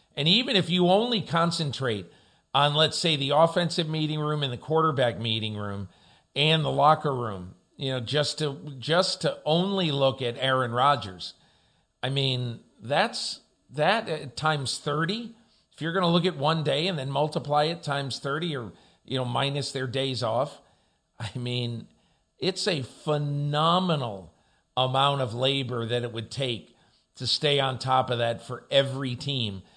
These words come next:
to find out if there's an unvaccinated, um, you know, uh, reserve guard. Not that a reserve guard would be unvaccinated, but, but a lesser player,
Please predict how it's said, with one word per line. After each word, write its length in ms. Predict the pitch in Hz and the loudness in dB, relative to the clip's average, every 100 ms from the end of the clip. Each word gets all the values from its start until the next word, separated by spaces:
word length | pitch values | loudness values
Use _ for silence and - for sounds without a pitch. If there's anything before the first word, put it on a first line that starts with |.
| _ - | _ -6
to 120 | 127 | -4
find 380 | - 147 143 135 | 2 2 4 4
out 160 | 131 | 2
if 140 | 127 135 | 0 -4
there's 240 | 131 113 | -4 -4
an 80 | 120 | -4
unvaccinated, 1080 | 139 151 139 139 135 139 123 123 117 113 107 _ _ _ - | -2 0 2 0 0 -4 -4 -4 -6 -8 -10 _ _ _ -4
um, 460 | 123 117 107 107 - | 2 2 0 -4 -10
you 180 | 147 131 | -4 -2
know, 340 | 117 110 113 147 | -2 -4 -6 -8
uh, 200 | 135 135 160 | -8 -10 -10
reserve 720 | 147 131 117 143 147 143 110 | -4 -4 -2 0 0 0 -2
guard. 580 | 107 135 127 117 104 92 - _ _ - | 2 4 4 2 -2 -6 -14 _ _ -8
Not 420 | 131 127 123 - | -2 0 0 -2
that 220 | 120 - _ - | -6 -6 _ -14
a 120 | 139 123 | -6 -4
reserve 480 | 120 110 127 113 | -2 -4 -4 -4
guard 260 | 107 117 110 | 0 0 0
would 220 | 123 131 | -2 -2
be 160 | 113 110 | -4 -4
unvaccinated, 600 | 107 107 104 - 107 113 | -4 -4 -4 -8 -8 -2
but, 260 | 143 - - - | -2 -2 -10 -6
but 140 | 160 156 | 4 4
a 40 | |
lesser 640 | 151 156 180 180 - 165 | 4 4 4 4 2 -2
player, 760 | - - - 175 160 117 82 | -4 -10 -2 2 2 0 -6